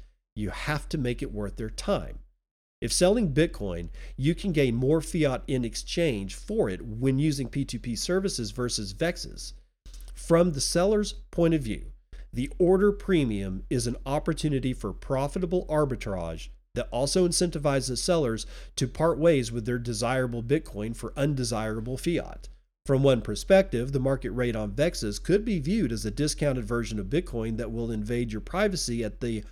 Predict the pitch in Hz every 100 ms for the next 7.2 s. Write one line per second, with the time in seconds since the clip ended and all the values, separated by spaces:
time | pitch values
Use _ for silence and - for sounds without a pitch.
0 | - _ - 113 175 214 - 95 107 -
1 | - 101 87 82 - 90 117 - - -
2 | 131 120 120 147 180 175 - - 147 120
3 | 131 113 - 131 117 107 90 - - 160
4 | 90 - - 113 147 147 185 95 - -
5 | - - 120 113 143 151 147 131 127 107
6 | 101 127 117 107 - 208 254 - 113 101
7 | 98 120